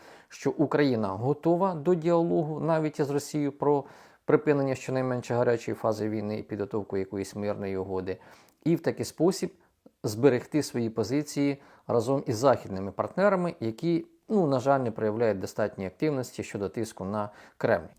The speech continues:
Я ще про це обов'язково, друзі, скажу. Російська сторона, наголошую, він була цинічна, жорстока і категорична, як завжди. І говорить, цього разу вони не вживали матірні слова,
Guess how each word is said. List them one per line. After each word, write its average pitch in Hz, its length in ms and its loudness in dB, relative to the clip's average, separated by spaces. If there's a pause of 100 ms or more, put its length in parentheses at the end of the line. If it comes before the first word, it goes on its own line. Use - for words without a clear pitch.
Я 135 220 4
ще - 140 -4
про 131 120 -2
це 160 160 0
обов'язково, 120 460 0
друзі, 107 280 -2
скажу. - 300 -8 (460)
Російська 190 400 2
сторона, 151 480 0 (120)
наголошую, 127 520 0
він 117 80 -4
була 110 240 4
цинічна, 139 720 -2 (240)
жорстока 123 840 2
і 151 100 0
категорична, 120 760 -2
як 110 220 0
завжди. 101 420 -6 (440)
І 185 140 2
говорить, 143 480 0
цього 143 400 4
разу 110 500 4
вони 120 380 -2
не 135 220 0
вживали 110 480 2
матірні 92 540 -2
слова, 123 520 -4